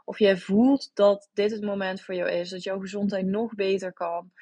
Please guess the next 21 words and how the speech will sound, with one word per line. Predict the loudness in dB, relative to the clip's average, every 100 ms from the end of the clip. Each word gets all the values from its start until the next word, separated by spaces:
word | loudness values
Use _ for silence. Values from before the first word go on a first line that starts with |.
| -20 -8
nou, | -2 -2
plan | 2 2
dan | 2 0
even | -2 -2
een, | -4 -6 -8 -8
eh, | -6 -6 -6 -6 -8
gratis | -6 -2 0 -2 -8
kennismaking | -6 -6 -8 -8 -6 -4 -4
in | -2 -4
via | -4 -2 0
de | 0
link | 0 0
in | 0 -2
de |
show | -4 -2 -2
notes. | -2 -2 -4 -6
Die | -8 -6
voeg | -6 -6
ik | -2
even | -2 -2
toe. | 0 4 4 2